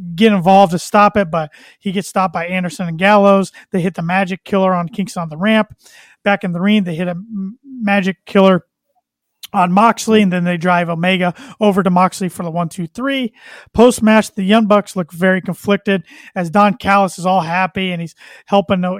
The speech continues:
Kenny Omega up. The Good Brothers pick up, uh, Moxley and Omega, and, uh, Callis want the Young Bucks to drop Moxley. They look at each other, and then they nod their heads and hit stereo super kicks again on Moxley. Then they all hug it out.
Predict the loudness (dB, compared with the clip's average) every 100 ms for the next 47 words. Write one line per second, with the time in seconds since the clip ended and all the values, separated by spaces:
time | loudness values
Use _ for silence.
0 | -6 -2 0 2 0 -2 0 2 0 -2
1 | -20 -20 _ -4 -2 2 2 2 -2 -6
2 | -8 -2 -2 -2 -6 -10 -12 _ _ _
3 | _ _ _ _ _ -4 0 0 -2 -4
4 | -2 -4 _ _ _ -12 -6 -4 -2 -2
5 | -2 -6 -6 -10 -10 -14 -12 -2 0 0
6 | -2 -6 -6 -2 -2 0 -4 -6 -2 0
7 | 0 -4 -2 -2 -4 -6 -6 -8 -20 -20
8 | -20 _ -6 -2 0 -2 -2 0 2 2
9 | -2 _ -8 -2 -2 -2 -2 0 4 4
10 | 2 -2 0 0 -2 -8 -8 -4 -4 -6
11 | -12 -18 -6 0 2 2 -2 -4 -4 -4
12 | -6 -8 -8 -4 -2 0 -2 -2 -2 -4
13 | -8 -8 _ _ _ _ -2 0 2 4
14 | 2 2 0 0 0 0 0